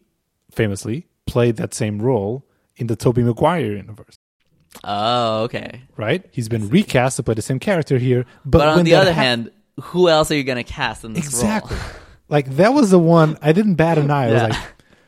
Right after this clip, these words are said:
Speaker 1: "Sure, that's kinda weird." But, like, that actor is so clearly perfect for the role that I'm like,
Speaker 2: Yeah.
Speaker 1: I mean,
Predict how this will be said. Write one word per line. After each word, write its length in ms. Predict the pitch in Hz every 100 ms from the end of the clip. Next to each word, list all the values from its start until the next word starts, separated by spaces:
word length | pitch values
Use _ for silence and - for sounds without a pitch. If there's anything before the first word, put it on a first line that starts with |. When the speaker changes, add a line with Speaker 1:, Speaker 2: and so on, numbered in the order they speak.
| _
Speaker 1:
"Sure, 500 | - - 214 190 180
that's 220 | - 196
kinda 200 | 139 117
weird." 420 | 104 104 104 104 - _ _ _
But, 260 | 151 127 156
like, 380 | 143 127 123 - _ _ _ _
that 480 | 160 123 139 147 - -
actor 400 | 156 156 143 113
is 120 | 110
so 680 | - - - 131 139 127 113
clearly 720 | - - 151 147 151 147 131
perfect 720 | 120 _ 143 156 151 - 110
for 220 | - 131 110
the 120 | 110
role 360 | 110 135 120 107
that 120 | 113
I'm 160 | 113
like, 320 | 110 110 - -
Speaker 2:
Yeah. 300 | - 113 92 - -
Speaker 1:
I 60 |
mean, 360 | 156 147 139 143